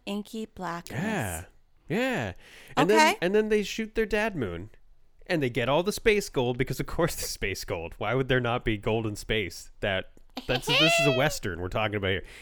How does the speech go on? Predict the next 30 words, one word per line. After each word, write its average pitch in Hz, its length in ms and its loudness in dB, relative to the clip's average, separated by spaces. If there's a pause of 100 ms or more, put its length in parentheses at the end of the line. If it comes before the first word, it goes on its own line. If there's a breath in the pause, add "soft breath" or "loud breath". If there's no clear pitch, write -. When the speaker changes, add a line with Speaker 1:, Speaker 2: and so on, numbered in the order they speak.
(120)
Speaker 2:
They 117 120 -2
get 107 140 0
all 113 180 2
the 151 80 0
space 165 360 2
gold, 190 320 2 (300 loud breath)
and 139 200 0
then 110 340 0 (220 soft breath)
they 107 140 0
ride 120 400 2
off 160 260 2
into 160 200 4
the 156 120 0
sun 92 580 0
because, 107 580 0 (1300)
I 120 80 -2
mean, 127 180 4
Speaker 1:
<laughs> - 60 8
Speaker 2:
they - 80 12
wouldn't, 175 240 12
Speaker 1:
You're 320 80 12
next. 285 440 12
Speaker 2:
they 202 100 8
wouldn't - 340 10
ride 147 260 4
into 139 200 2
the 127 120 2
sunset. 120 760 -2 (720 soft breath)
Speaker 1:
No, 220 400 10
they - 40 -8